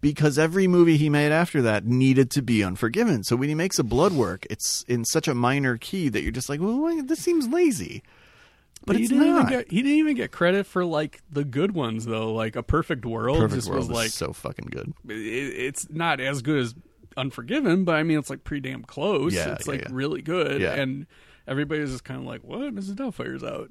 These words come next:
Speaker 1: <laughs>
Speaker 2: I don't
Speaker 1: Sometimes
Speaker 2: want that.
Speaker 1: people get divorced.
Speaker 2: Yeah. So, I don't know. I never saw Bridges of Madison County. Is
Speaker 1: I
Speaker 2: that
Speaker 1: haven't either.
Speaker 2: any good?
Speaker 1: It's, like,
Speaker 2: Okay.
Speaker 1: one of the few Clints I have left. Escape from Alcatraz, which is in cinema speculation, I still haven't seen.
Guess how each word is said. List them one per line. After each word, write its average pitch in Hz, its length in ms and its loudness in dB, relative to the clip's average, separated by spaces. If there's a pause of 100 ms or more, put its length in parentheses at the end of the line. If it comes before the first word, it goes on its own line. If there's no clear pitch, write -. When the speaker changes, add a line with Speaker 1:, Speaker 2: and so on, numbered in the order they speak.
(100)
Speaker 1:
<laughs> - 100 -10
Speaker 2:
I - 60 0 (1300)
don't 214 120 -4
Speaker 1:
Sometimes 127 180 -4
Speaker 2:
want 165 180 0
that. 156 80 -2
Speaker 1:
people 214 140 0
get 202 160 2
divorced. 214 640 -4
Speaker 2:
Yeah. 302 280 -2 (260)
So, 151 400 2 (920)
I - 280 -2
don't 147 120 4
know. 135 40 2
I 143 100 2
never 208 200 4
saw 262 160 2
Bridges 147 420 0
of 139 80 0
Madison 120 420 -2
County. 104 320 -10
Is 107 60 -4
Speaker 1:
I - 40 -4
Speaker 2:
that - 80 0
Speaker 1:
haven't 82 240 -2
either. 71 180 -6
Speaker 2:
any 117 140 -2
good? 113 280 -4
Speaker 1:
It's, 104 180 -2
like, 98 120 2
Speaker 2:
Okay. 107 80 -2
Speaker 1:
one 98 120 2
of 90 60 -4
the 90 60 -4
few 90 240 -4
Clints 82 400 -8
I 80 80 -4
have 64 160 -10
left. 71 300 -8
Escape 110 300 0
from 117 120 -2
Alcatraz, 95 540 -2
which 87 140 -8
is - 120 -10
in 82 120 -6
cinema 80 300 -8
speculation, - 520 -10
I 73 60 -8
still 92 240 -6
haven't 82 200 -6
seen. 78 360 -8